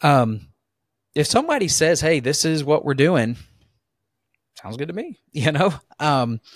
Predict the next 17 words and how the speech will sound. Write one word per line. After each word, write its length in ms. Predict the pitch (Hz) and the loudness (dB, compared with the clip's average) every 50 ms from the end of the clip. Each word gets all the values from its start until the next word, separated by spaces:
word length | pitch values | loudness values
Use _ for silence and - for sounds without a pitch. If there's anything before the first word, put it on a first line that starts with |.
| - - - _ _ _ _ _ _ _ _ - | -20 -20 -20 _ _ _ _ _ _ _ _ 0
but 140 | 190 180 | 2 2
yeah, 240 | - 185 165 131 120 | 4 4 4 2 2
there 260 | 127 139 165 - - | 2 2 0 2 2
are 220 | - 160 160 160 165 | 2 4 4 4 2
things. 300 | - - - 131 113 110 | 0 0 -2 -2 0 0
But 140 | - 165 175 | 0 2 2
in 80 | 180 165 | 2 0
that 120 | 139 135 | -2 0
very 180 | 139 147 156 160 | 0 0 0 0
next 200 | 156 135 - - | -2 -4 -6 -4
paragraph, 460 | - 143 123 117 107 98 82 95 - - | -2 0 0 0 0 -2 -4 -4 -4 -4
and 120 | 147 139 | -2 -2
again, 220 | 131 127 117 113 | 0 0 -2 0
just 220 | 110 120 117 - - | 0 0 0 0 -2
to 60 | 135 | -4
be 100 | 120 113 | -4 -4
fair 420 | - - 127 104 92 85 104 - | -2 0 0 0 0 -2 -4 -8